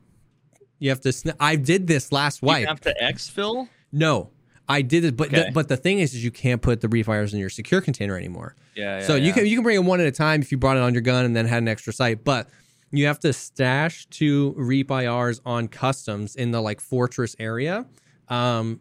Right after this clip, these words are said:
Speaker 1: and that's a hundred forty thousand X P.
Speaker 2: Oh, shit.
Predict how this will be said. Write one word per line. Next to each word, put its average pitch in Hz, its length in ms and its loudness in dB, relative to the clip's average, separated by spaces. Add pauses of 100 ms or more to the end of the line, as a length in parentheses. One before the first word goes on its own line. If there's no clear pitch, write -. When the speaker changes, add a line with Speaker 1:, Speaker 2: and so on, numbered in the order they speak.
Speaker 1:
and 131 140 -2
that's 127 160 -2
a 127 80 0
hundred 123 260 0
forty 120 220 0
thousand 110 320 -4
X - 80 -12
P. 101 240 -6 (1700)
Speaker 2:
Oh, 110 140 -10
shit. 120 460 -8